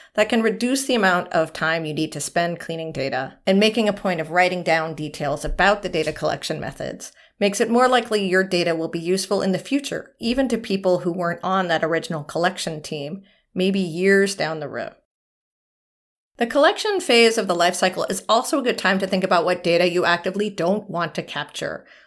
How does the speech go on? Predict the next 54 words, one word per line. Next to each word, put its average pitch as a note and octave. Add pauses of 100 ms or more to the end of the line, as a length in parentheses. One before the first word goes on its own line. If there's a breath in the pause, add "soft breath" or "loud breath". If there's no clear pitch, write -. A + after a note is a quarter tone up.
or G#3+
that A#3+
you A#3
want A3+
to G#3+
get G3+
rid F3
of F3
right D#3+
away. C3+ (840)
Back A#3+
to D4
our B3+
coral G3
reef E3+
researchers. - (380)
What C4
if D4
they're D4+
using B3+
their A3
personal F#3+
cell E3+
phones D#3
to D#3
fill D#3
out C#3+
web E3
forms? - (640)
Are G3
you F#3+
capturing F#3+
their F3+
phone D#3+
numbers G#3
when F#3
they F3
hit E3+
submit? D3 (340)
Do F#3
you D#3+
need C3+
their B3+
phone C#4+
numbers? F4 (300)
Do F3+
you F3+
want D#3
to F#4
deal G4
with F#4+
their F#4
phone G4+
numbers? G#4